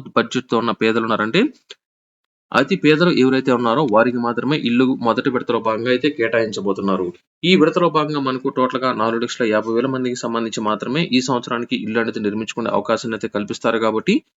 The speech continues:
ఎల్ వన్ జాబితాలో ఇర-, ఇరవై ఒక్క లక్షల మందికి సంబంధించిన అప్లికేషన్లు అయితే రావడం జరిగింది. ఈ యొక్క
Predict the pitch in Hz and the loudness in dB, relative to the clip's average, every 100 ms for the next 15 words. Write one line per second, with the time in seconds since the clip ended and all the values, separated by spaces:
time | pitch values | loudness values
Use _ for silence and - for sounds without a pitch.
0 | _ - 131 165 185 170 156 147 139 131 | _ 2 2 4 2 2 2 0 0 0
1 | 151 117 - 139 156 156 143 139 175 160 | 0 -2 4 4 4 4 2 2 0 0
2 | 147 143 131 123 - - - 123 123 117 | 0 -2 -4 -2 -4 -6 -4 -2 -2 -2
3 | 117 165 123 107 110 107 95 98 92 - | 0 2 4 6 4 2 0 0 0 -4
4 | - _ 160 175 180 | -10 _ 6 6 6